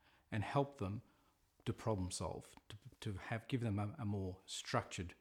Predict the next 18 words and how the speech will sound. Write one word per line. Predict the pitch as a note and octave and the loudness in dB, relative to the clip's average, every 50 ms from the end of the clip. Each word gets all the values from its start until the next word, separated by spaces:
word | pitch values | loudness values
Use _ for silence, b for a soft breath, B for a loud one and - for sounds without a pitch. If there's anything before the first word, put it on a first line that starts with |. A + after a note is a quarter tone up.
| _ - - | _ -2 0
method | G#2 A#2 A2+ - F#2+ - | 0 0 0 0 -4 -6
to | - - | -6 -8
problem | - - G2 F#2 - F2+ | -6 -4 -4 -4 -2 -2
solve. | F2 - - F#2 E2 - - - B B B B B B B | -2 -2 -2 -4 -6 -6 -10 -12 B B B B B B B
And | A2+ A2+ | 4 6
that | C3 B2+ - | 6 4 2
starts | - - - A#2+ G#2+ G2+ F#2+ - | 0 0 2 4 4 4 2 0
from | - - G2+ F#2 F#2 - | -2 -2 -2 -2 -2 0
basic | G#2+ G#2+ A2+ - - G2+ F#2+ - | 0 0 0 0 -2 -4 -6 -6
things | - - G2 G2 G2 F#2+ - | -4 -2 0 0 0 -2 -2
like | G2 F#2 F#2+ G2+ - - - _ - | -2 -4 -4 -6 -8 -14 -20 _ -8
plan, | - - A2+ G#2+ G#2 G2+ | -4 0 0 2 2 2
do, | G2 G2+ F#2 | 2 0 0
check, | F2 - - F#2 E2+ - - | -2 -2 -4 -6 -4 -2 2
act | C#3 C#3+ C#3+ C#3+ - - B B B B B B B | 2 2 0 -2 -8 -18 B B B B B B B
to | - - A#2+ G#2+ | -2 2 2 4
more | G#2 A2 A2+ A2 G#2 G2+ - | 6 4 4 4 2 -2 -2
complex | - C3 B2 A#2 - - G2+ G2+ - - - - - | 0 2 2 0 0 -2 -4 -4 -4 -6 -8 -8 -10